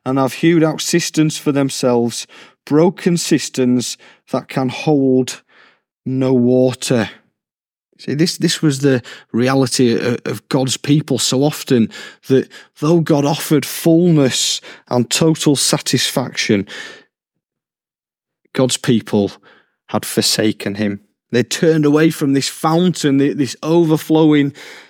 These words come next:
water that, that brought complete fullness. And what, what they exchanged that for? They'd exchanged that for, for broken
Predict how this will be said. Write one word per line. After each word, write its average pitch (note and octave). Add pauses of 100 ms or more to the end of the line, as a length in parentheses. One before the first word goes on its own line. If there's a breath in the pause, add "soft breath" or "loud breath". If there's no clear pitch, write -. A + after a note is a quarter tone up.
(120 loud breath)
water D3+
that, C3
that C3 (380 soft breath)
brought C3
complete C#3
fullness. D3+ (880)
And C#3+
what, D3
what D3+
they C3+
exchanged B2+
that F#2+
for? G#2
They'd A#2+
exchanged D#3+
that B2+
for, - (260 loud breath)
for -
broken D3+